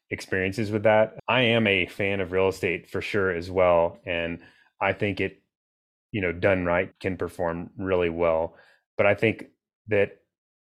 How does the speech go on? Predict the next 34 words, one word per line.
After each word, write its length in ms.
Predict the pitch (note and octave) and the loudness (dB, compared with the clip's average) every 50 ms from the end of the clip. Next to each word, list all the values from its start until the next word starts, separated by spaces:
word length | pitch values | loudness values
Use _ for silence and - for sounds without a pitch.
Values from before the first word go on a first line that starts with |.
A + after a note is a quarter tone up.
| _ _ - | _ _ -2
a 80 | G#2+ G#2 | 0 0
lot 300 | G2+ G2 F#2+ F#2+ G2+ A2+ | 2 2 2 4 4 2
of 120 | A2 G2+ | 2 2
it 120 | G#2 G2 F#2+ | 0 -2 -2
is 180 | F#2+ F#2 F2+ E2+ | -2 -4 -6 -6
just 320 | - G2+ F#2+ F2 - - - _ _ _ _ _ _ _ _ _ _ _ _ | -6 -6 -6 -6 -8 -14 -20 _ _ _ _ _ _ _ _ _ _ _ _
your 600 | _ G#2+ F#2+ G2 G2 G2 G2 F#2+ F#2+ F#2 - - _ - | _ -8 -4 0 2 4 4 4 2 2 0 -4 _ -6
personal 400 | - G#2+ F#2+ - - G2+ F#2 F2+ | -4 -4 -4 -2 -4 -4 -4 -2
circumstances. 680 | - G2+ F#2+ G2+ G#2 G2+ - A#2 A2+ G#2+ - A#2 G2+ | -2 -2 0 0 -2 -2 -2 -2 -2 -2 -2 -4 -2
And 100 | G2 F#2+ | 0 0
I 60 | G2 | 2
know 220 | G2 G#2 G#2 G2+ G2+ | 2 2 2 2 2
Lori, 380 | G2 F#2+ F#2+ F#2+ F#2+ F#2 F2+ F2 | 2 2 2 2 2 2 0 -4
particularly 420 | - - G#2 F#2 F#2+ F2 E2+ F2 | -6 -8 -6 -4 -2 -2 -2 0
you, 260 | F#2 G2+ G2 F#2+ F#2 | 0 0 0 0 -2
have 300 | E2+ F#2 F2+ F2 E2+ E2+ | 0 0 0 0 0 -2
been, 300 | F2+ G2 F2+ E2+ E2+ D#2+ - - - _ _ _ _ _ | -2 -2 -2 0 -2 -6 -8 -14 -20 _ _ _ _ _
you 100 | - G2 | -2 -2
know, 160 | F#2 E2+ E2+ - - | 0 0 -2 -4 -6
considering 480 | - G#2+ F#2 - - G#2 G2+ F#2+ F2+ | -8 -8 -6 -2 0 0 0 0 0
this 160 | F2 F2+ F2 - | -2 -4 -6 -4
for 120 | - F#2 | -4 -4
a 60 | E2+ | 0
while, 360 | F2+ G2 G2 G2 F#2+ F#2 F2+ | 2 4 4 6 6 6 4
and 160 | E2+ E2 F2 F2+ | 2 0 -4 -8
you've 180 | F2+ F2+ F2+ | -8 -10 -2
done, 320 | G2 G2 F#2 F2+ F2+ - - | 0 0 0 0 0 -4 -10
she's 240 | - - A#2 G#2+ F#2+ | -6 -4 -4 -4 0
done 280 | - G#2+ G2 F2+ F2+ - - | 0 0 0 0 -2 -6 -4
a 40 | |
lot 200 | F#2 F#2 F2 E2+ | 0 0 2 2
of 60 | E2+ E2+ | 0 -2
education 800 | E2+ - - - - - G#2 G#2 G2 - - G#2+ G2+ G2+ F#2+ F2 | -6 -8 -10 -8 -2 0 0 0 0 0 -2 0 0 0 -2 -2
and, 160 | E2 D#2+ | -4 -6